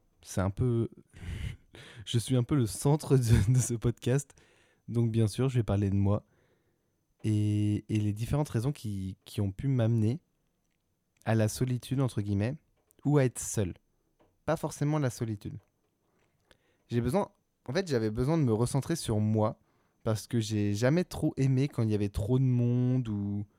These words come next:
ou autre. Et, et je suis pas solitaire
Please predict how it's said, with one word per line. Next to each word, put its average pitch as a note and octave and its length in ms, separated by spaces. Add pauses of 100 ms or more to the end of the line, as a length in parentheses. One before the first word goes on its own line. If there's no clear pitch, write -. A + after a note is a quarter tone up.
(680)
ou A#2 180
autre. - 300 (280)
Et, A2 540
et A2+ 40
je A2 80
suis - 140
pas - 320 (320)
solitaire D3 720